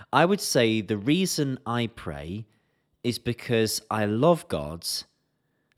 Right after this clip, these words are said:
and I am loved by God. And because I love God and am loved by God, I want to talk to him and I want to hear from him.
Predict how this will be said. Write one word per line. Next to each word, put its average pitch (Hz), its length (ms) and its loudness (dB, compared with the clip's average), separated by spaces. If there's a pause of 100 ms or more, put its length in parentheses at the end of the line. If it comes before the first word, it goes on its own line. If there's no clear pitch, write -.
and 110 320 -6 (120)
I 110 160 -4
am 104 320 -2
loved 101 480 -4 (100)
by 87 300 -6
God. 69 340 -12 (1500)
And 151 120 2
because 240 240 4
I 254 100 2
love 196 540 4
God 90 420 0 (840)
and 143 400 -4
am 127 300 -2
loved 120 380 2 (100)
by 151 220 0
God, 87 440 -4
I 131 60 2
want 143 200 -2
to 147 60 -4
talk - 380 2
to 143 100 -6
him 80 320 -10 (720)
and 143 120 2
I - 20 4
want 147 200 0
to 135 120 0
hear 120 600 -2
from 101 340 -2
him. 76 380 -10